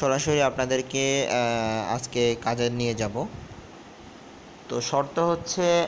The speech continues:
আপনাদের একশো আটাশ ওয়াও কয়েন থাকতে হবে, তাহলেই আপনারা রিচার্জে নিতে পারবেন, তার আগে পারবেন না। যখন আপনাদের দুইশো আটাশ কয়েন হবে, তখন আপনারা ব্যাংকে অথবা যে কোনো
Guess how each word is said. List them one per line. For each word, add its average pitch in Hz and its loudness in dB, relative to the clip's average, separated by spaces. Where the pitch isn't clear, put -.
আপনাদের 139 4
একশো 135 0
আটাশ 147 2
ওয়াও 127 6
কয়েন 135 0
থাকতে 120 -2
হবে, 113 2
তাহলেই 127 4
আপনারা 127 2
রিচার্জে 123 0
নিতে 113 -2
পারবেন, 110 -2
তার 113 2
আগে 110 0
পারবেন 113 -2
না। 160 2
যখন 135 2
আপনাদের 156 2
দুইশো 139 2
আটাশ 139 2
কয়েন 156 2
হবে, 120 4
তখন 131 2
আপনারা 135 0
ব্যাংকে 123 0
অথবা 127 -2
যে 123 -2
কোনো 123 -4